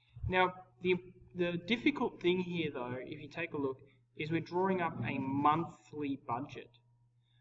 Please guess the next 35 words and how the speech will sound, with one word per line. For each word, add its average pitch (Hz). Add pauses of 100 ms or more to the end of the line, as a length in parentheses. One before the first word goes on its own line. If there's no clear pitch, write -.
(240)
But 165
if 175
you 175
look 196
at -
this 208
person's 175 (160)
income, 156 (420)
they 156
receive 165 (160)
three 185
hundred 175
dollars 139
a 123 (160)
week. 131 (600)
Now, 175
that's, 196
uh, 165 (240)
fairly 175
useful 202
to 226
us, 240
but 185
we 185
actually 196
need 196
to -
figure 160
out 143
how 160
much 147
they 139 (180)
earn 135
a 123
month, 131